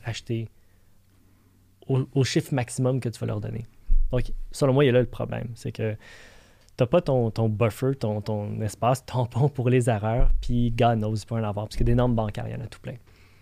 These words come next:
C'est le moindrement, si tu... Euh, tu sais, euh, comment qualifier des cartes de crédit, des marges de crédit, une deuxième propriété, t'as une deuxième propriété locative, tous les locatifs que quelqu'un pourrait avoir,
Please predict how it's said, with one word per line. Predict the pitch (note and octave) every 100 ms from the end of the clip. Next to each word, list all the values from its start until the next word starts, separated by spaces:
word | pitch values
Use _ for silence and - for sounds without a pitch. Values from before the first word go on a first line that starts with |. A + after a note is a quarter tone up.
| - - - -
C'est | A2
le | A2
moindrement, | A#2+ B2 A#2 A2+ A#2
si | A#2+ -
tu... | - - A2 G#2+
Euh, | G#2 G#2 G#2 G2+ - - - - - - - - -
tu | - C3
sais, | G2 G2
euh, | C#3 C3
comment | C#3+ C3
qualifier | B2+ A#2 C#3
des | C3
cartes | B2
de | A#2
crédit, | A2 A#2+ A2 A#2
des | A2
marges | A2 G#2
de |
crédit, | G#2 - A2+ G#2+ B2 B2 A#2
une | A#2 A#2
deuxième | B2 B2+
propriété, | A#2 B2 A2+ B2+ A2+ E3+ F3+ D3+
t'as | B2
une | A#2
deuxième | B2 A#2+
propriété | G#2+ A#2 A2+ A#2
locative, | A2 G#2+ G#2+ F3+ E3+ -
tous | -
les | C3+
locatifs | A2+ A#2 A#2+ - C3
que | A#2
quelqu'un | A2+ A2 A2+
pourrait | A2+
avoir, | G2+ G#2 A2+ A#2 A2+